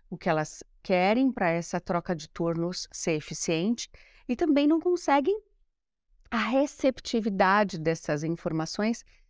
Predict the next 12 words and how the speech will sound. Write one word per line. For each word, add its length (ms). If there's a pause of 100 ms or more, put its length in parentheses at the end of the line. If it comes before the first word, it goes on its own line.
(200)
também 640
é 120
pouco 420
eficiente. 580
Então, 240
a 80
troca 520
comunicativa, 1000 (600)
ela 360
é 240
menos 760
eficiente 920